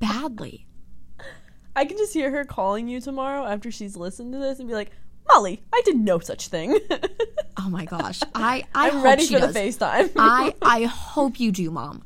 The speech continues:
Speaker 2: We are waiting for your FaceTime call.
Speaker 1: I'm, I'm awaiting it,
Speaker 2: <laughs>
Speaker 1: even though it's, like, a day in advance. Girl.
Speaker 2: Anxiously waiting.
Speaker 1: Anxiously awaiting. Oh my goodness.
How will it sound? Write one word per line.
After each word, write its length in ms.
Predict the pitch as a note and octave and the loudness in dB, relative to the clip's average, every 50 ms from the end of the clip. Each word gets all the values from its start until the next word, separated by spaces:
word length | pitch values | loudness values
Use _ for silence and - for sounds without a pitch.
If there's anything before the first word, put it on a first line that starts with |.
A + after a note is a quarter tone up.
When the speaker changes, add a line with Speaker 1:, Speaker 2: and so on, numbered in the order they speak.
| - - | -16 -12
Speaker 2:
We 180 | - G#3+ A3 G#3+ | -8 -2 4 6
are 240 | A3 A3 G#3 F#3+ - - | 6 6 6 2 -4 -10
waiting 380 | - G3 F#3+ F#3+ F#3+ F#3+ F#3+ G3+ | -14 -10 -6 -4 -4 -4 -6 -8
for 100 | - G3 | -10 -10
your 140 | F#3+ G3 F#3+ | -12 -10 -12
FaceTime 420 | G#3 G#3+ G#3 - - - - G#3+ | -12 -12 -12 -12 -12 -12 -12 -14
call. 240 | - - - - - - | -14 -14 -16 -16 -16 -8
Speaker 1:
I'm, 400 | - F#3 F3+ F3+ F3+ F3+ F3+ F3+ - - | -6 -4 -2 -2 -2 -2 -4 -6 -2 -2
I'm 200 | F#3+ F#3+ F#3+ G3 | -2 0 0 -2
awaiting 480 | F#3+ F#3+ G3 F#3+ G3 F#3+ E3+ E3 D3+ - | -2 0 0 0 0 -2 -4 -6 -8 -10
it, 120 | - - - - C#4+ D4+ C#4+ - | -12 -12 -10 -6 -6 -6 -4 -4
Speaker 2:
<laughs> 280 | F4 E4 - - D#4 | -6 -6 -6 -6 -4
Speaker 1:
even 200 | G3 F#3 F#3+ F#3 | -4 -4 -2 -4
though 80 | F3+ E3+ | -4 -6
it's, 80 | E3 - | -6 -8
like, 140 | F3 F3+ F3+ | -6 -4 -4
a 40 | |
day 220 | F#3 - E3+ D#3 - | -4 -4 -8 -8 -8
in 120 | F3 E3 | -8 -10
advance. 580 | F#3 G#3+ E3+ D#3+ D#3 D#3 E3 - - - - - - - - - - | -10 -10 -10 -12 -12 -12 -14 -14 -16 -14 -16 -14 -14 -14 -14 -14 -8
Girl. 480 | - A3 A3 A3 A3 A3 A3 G#3+ G#3 - | -4 -2 0 0 0 0 0 -2 -4 -6
Speaker 2:
Anxiously 460 | A3 A#3 A3+ - G#3 - - G3 F3+ | -6 -6 -6 -8 -10 -12 -10 -12 -12
waiting. 380 | E3+ D#3+ E3 E3 E3+ G#3+ A3+ - - - - - - - - | -12 -12 -14 -14 -14 -16 -16 -16 -16 -14 -14 -14 -14 -12 -12
Speaker 1:
Anxiously 440 | - C#4+ B3+ - B3+ B3+ - - - | -10 -8 -8 -8 -8 -6 -6 -8 -8
awaiting. 420 | - F3+ G#3+ - - - - - - - - | -8 -8 -8 -6 -6 -6 -6 -6 -6 -6 -6
Oh 60 | G3 F3+ | -6 -8
my 120 | - D3 | -8 -8
goodness. 380 | - - - - - - F4+ | -10 -14 -14 -10 -6 -6 -6